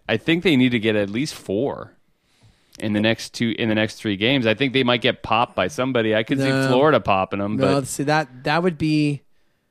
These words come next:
Speaker 2: wildly disappointing to me if that happened.
Speaker 1: they have
Speaker 2: Like,
Speaker 1: to be Columbus.
Speaker 2: ah, they,
Speaker 1: Florida.
Speaker 2: then, then they're
Speaker 1: I
Speaker 2: gonna
Speaker 1: could see
Speaker 2: go
Speaker 1: Florida being a bit of a trap game because I think there's still the rivalry with Anaheim.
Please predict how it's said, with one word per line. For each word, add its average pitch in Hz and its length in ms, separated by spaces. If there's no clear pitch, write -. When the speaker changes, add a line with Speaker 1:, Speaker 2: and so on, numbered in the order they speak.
Speaker 2:
wildly 160 640
disappointing 127 640
to - 120
me 107 200
if - 140
that 107 220
happened. 98 320
Speaker 1:
they 104 100
have 123 200
Speaker 2:
Like, 120 40
Speaker 1:
to 147 60
be 135 120
Columbus. 98 760
Speaker 2:
ah, 175 140
they, 202 40
Speaker 1:
Florida. 147 640
Speaker 2:
then, 196 200
then 226 180
they're 247 100
Speaker 1:
I 233 40
Speaker 2:
gonna 233 140
Speaker 1:
could 202 60
see 190 80
Speaker 2:
go 180 160
Speaker 1:
Florida 156 360
being 139 280
a 123 40
bit 123 460
of 113 160
a 110 80
trap 110 460
game 117 280
because 110 640
I 127 140
think 143 280
there's 170 220
still 185 240
the 175 80
rivalry 160 460
with 143 100
Anaheim. 117 640